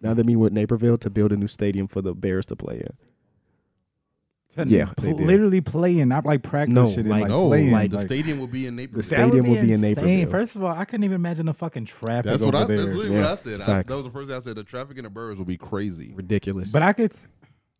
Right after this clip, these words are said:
Speaker 2: 'cause I don't know. Like,
Speaker 1: A, a
Speaker 2: you
Speaker 1: lot of sports teams have their arenas
Speaker 2: In the
Speaker 1: outside of the city.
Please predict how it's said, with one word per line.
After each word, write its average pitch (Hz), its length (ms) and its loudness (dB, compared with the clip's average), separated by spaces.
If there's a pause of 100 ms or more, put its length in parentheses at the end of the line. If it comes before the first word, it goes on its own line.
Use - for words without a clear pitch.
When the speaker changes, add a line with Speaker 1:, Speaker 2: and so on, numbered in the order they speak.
(600)
Speaker 2:
'cause 147 140 -8
I 185 120 -2
don't 226 160 -2
know. 185 200 -2
Like, 107 180 -4
Speaker 1:
A, 151 200 2
a 175 40 6
Speaker 2:
you 156 60 6
Speaker 1:
lot 175 260 4
of 208 100 4
sports - 380 0
teams 127 460 -2 (480)
have 139 260 0
their 127 160 8
arenas 117 560 0 (260)
Speaker 2:
In 104 60 -18
the 113 60 0
Speaker 1:
outside 120 360 2
of 98 60 -6
the 95 80 -8
city. 85 320 -6